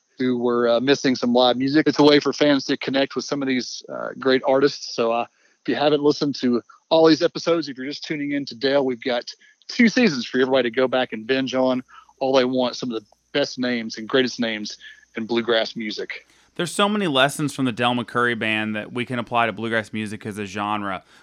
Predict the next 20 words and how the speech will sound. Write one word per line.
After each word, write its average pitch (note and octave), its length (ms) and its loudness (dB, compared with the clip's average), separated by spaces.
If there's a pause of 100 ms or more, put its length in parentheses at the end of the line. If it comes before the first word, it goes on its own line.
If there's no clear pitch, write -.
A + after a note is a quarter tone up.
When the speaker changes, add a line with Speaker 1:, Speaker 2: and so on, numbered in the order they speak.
Speaker 2:
One C3+ 100 -2
of D3 40 4
the C#3+ 60 2
most D3 260 2
important C3+ 400 -2
is G2+ 80 -14
Del's C3 320 -2
always B2+ 280 0
been A#2+ 140 -4
authentic. A2 520 -6
He's A#2 140 -10
always A#2+ 380 -4
himself, G#2+ 560 -4
whether A2 240 -4
he's G#2+ 140 -6
on A2+ 280 -4
stage A2+ 400 -4
or A2 200 -6
off A#2 260 -2
stage. G2 400 -6